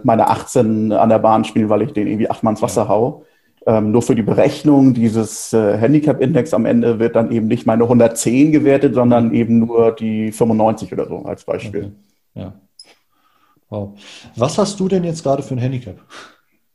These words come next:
Speaker 1: Ich wurde tatsächlich, äh, herabgesetzt von sieben Komma neun auf sechs Komma zwei. Und das wollte ich ja überhaupt noch erzählen.
Speaker 2: Glückwunsch.
Speaker 1: Meine Zwa-,
Speaker 2: <laughs>
Speaker 1: danke. <laughs>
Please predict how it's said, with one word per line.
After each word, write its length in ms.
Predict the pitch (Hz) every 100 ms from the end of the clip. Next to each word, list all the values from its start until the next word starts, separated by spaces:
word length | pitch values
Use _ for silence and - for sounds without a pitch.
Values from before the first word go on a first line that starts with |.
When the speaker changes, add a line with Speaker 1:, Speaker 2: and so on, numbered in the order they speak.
| _ _ _ _ - 135
Speaker 1:
Ich 240 | 131 -
wurde 240 | 175 156 151
tatsächlich, 640 | 143 143 135 131 123 -
äh, 200 | 120 117
herabgesetzt 680 | 110 127 - 147 151 147 -
von 240 | 127 117
sieben 320 | 113 123 127
Komma 200 | - 113
neun 320 | 110 110 120 120
auf 120 | 117
sechs 240 | 120 -
Komma 280 | - 110 -
zwei. 520 | - 98 104 147 220 - - _ _ _
Und 140 | - 123
das 100 | 160
wollte 160 | 143
ich 80 | 123
ja 60 | 131
überhaupt 220 | 120 123
noch 100 | 127
erzählen. 440 | 117 147 131 107
Speaker 2:
Glückwunsch. 120 | 113
Speaker 1:
Meine 120 | 120 123
Zwa-, 300 | - 123 - - 160
Speaker 2:
<laughs> 200 | - -
Speaker 1:
danke. 320 | 165 156 -
<laughs> 1160 | - - 240 254 - 202 - - 202 - -